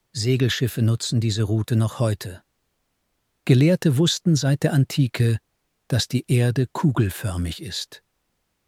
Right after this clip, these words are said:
Eine flache Erde spielte in den Diskussionen keine ernsthafte Rolle. Die Herausforderung lag in der Entfernung. Ptolemäus schätzte die bekannte Welt auf einhundertachtzig Längengrade.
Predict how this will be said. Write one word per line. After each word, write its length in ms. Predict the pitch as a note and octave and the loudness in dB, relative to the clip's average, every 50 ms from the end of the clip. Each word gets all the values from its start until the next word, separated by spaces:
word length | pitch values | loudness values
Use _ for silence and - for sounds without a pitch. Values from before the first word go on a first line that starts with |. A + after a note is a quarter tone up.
| _ _ _ _ _ - | _ _ _ _ _ -2
Eine 260 | - B2+ B2+ B2 A2+ | 0 2 2 2 0
flache 400 | - - C3+ C#3+ C#3+ - - C#3 | 0 0 0 0 0 0 0 -2
Erde 460 | - - C#3 B2+ B2+ B2+ B2 C3+ B2+ | -2 0 0 0 2 2 0 0 -2
spielte 500 | - - - - B2 B2 B2 A#2 - C#3+ | -2 -2 -2 0 0 0 0 0 -2 0
in 140 | - B2+ A#2 | 0 2 2
den 140 | B2 A#2 A2+ | 2 2 2
Diskussionen 880 | A#2 A2+ - - - A#2 G2+ G2 G#2 A2+ A#2 B2 A#2+ A#2+ A#2 A#2 A2 - | 0 -2 -4 -2 -2 -2 0 0 0 2 2 2 4 4 4 2 0 0
keine 440 | - A#2 A2+ A2+ A2+ A2+ B2 - | 0 0 2 2 2 2 0 -2
ernsthafte 580 | - A2 G#2 G2+ - - - G#2+ - - - B2+ | -2 -4 -4 -4 -4 -6 -8 -8 -6 -4 -4 -4
Rolle. 440 | G#2 F#2+ G2 F#2 F2 E2 D#2 D2 - _ _ _ _ _ _ _ _ _ _ _ _ _ _ _ _ _ _ _ _ _ _ - | -2 -2 -2 -4 -4 -6 -10 -14 -20 _ _ _ _ _ _ _ _ _ _ _ _ _ _ _ _ _ _ _ _ _ _ 0
Die 120 | - C3+ A#2 | 2 4 4
Herausforderung 1040 | B2 A#2 G#2 A#2+ C3 D3 C#3+ - - - C#3+ C3 C3+ B2+ C#3 A#2+ B2 C3 C3 C3 | 4 4 4 2 2 2 0 -2 -4 -2 -2 0 0 0 0 0 2 2 2 2
lag 320 | A#2+ A2+ A2+ A#2+ B2 - - | 2 2 2 0 0 -2 -2
in 160 | - B2 A2+ | -2 0 0
der 160 | A2+ A#2+ E3+ | 0 0 0
Entfernung. 680 | C3+ A#2 - - - A#2+ G#2+ F#2+ F#2 E2 D#2+ E2 D#2+ D2+ - _ _ _ _ _ _ _ _ _ _ _ _ _ _ _ _ _ _ _ _ _ _ _ _ | -2 -2 -2 -2 -2 -2 0 0 -2 -4 -6 -8 -12 -16 -18 _ _ _ _ _ _ _ _ _ _ _ _ _ _ _ _ _ _ _ _ _ _ _ _
Ptolemäus 720 | - - - C#3 C3+ C#3 C#3 C3 C#3+ D#3+ E3+ F3+ F3+ D#3 - | -6 -2 0 2 2 4 4 4 4 4 2 2 0 -2 -2
schätzte 480 | - - C#3 C#3 - - - - D3+ | -2 -2 -2 -2 -4 -6 -8 -6 -4
die 120 | B2 C3 G#2+ | -4 -2 -2
bekannte 560 | - A2+ - - C3 C3 C3 - B2+ A2 G2 | -2 -2 -2 0 0 0 2 2 0 0 2
Welt 340 | A#2 A#2+ B2+ C3+ - - - | 2 2 0 0 -2 -4 -6
auf 220 | G#2+ G2 - - _ - | -6 -6 -8 -10 _ -2
einhundertachtzig 1120 | B2 B2+ C#3 C#3 A#2 B2 C3 A#2 A#2+ A#2 - - - A2 - - - - C#3 A2 - B2+ | 0 2 2 2 2 2 2 2 0 -2 -4 -4 -4 -4 -4 -4 -8 -8 -8 -4 -2 0
Längengrade. 840 | G#2+ G#2 F#2+ F2 F2 F2 - - F2 F2 E2 D#2 D2 D#2+ D2+ C#2 | 0 2 2 0 -2 -2 -4 -6 -6 -6 -8 -8 -12 -14 -18 -20